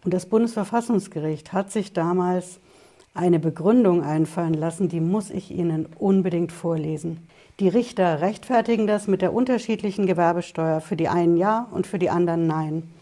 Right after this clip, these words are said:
Das rechtfertigen die so: „Die im Regelfall akademische oder vergleichbare besondere berufliche Qualifikation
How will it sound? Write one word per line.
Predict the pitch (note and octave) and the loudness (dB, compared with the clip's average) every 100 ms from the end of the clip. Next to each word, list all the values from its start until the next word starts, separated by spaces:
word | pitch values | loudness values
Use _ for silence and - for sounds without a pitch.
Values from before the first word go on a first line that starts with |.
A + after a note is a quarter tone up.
| - - - - _ _ | -20 -20 -20 -20 _ _
Das | G#3+ A3 A3+ - | -2 0 0 0
rechtfertigen | G3 G3 G3+ F#3 F#3 F3 | -2 -2 -2 -2 0 -2
die | E3 E3 | -2 -4
so: | D3 C#3+ D3 - _ - _ _ - | -4 -6 -8 -12 _ -20 _ _ 0
„Die | D4 | 4
im | C#4+ | 4
Regelfall | F#3 F3+ F3+ E3 E3+ E3 | 4 4 2 0 -2 -2
akademische | E3+ - G#3 E3+ G#3 G#3+ E3+ - E3 | -2 -4 -4 0 2 4 0 -2 -4
oder | D#3+ F#3+ | 0 -2
vergleichbare | F#3+ G3+ G3 G3 A3 - E3+ E3+ | -2 -2 -2 -2 -2 -4 -4 -2
besondere | F#3 D#3+ F#3+ C4 A#3 | -2 0 2 4 2
berufliche | G#3 F#3 A3+ A3+ G3+ G3 | 0 -2 -2 -2 -4 -4
Qualifikation | - F3+ E3+ F3 - E3 - E3 E3 D#3 D#3+ | -4 -4 -4 -4 -6 -8 -6 -4 -2 -4 -8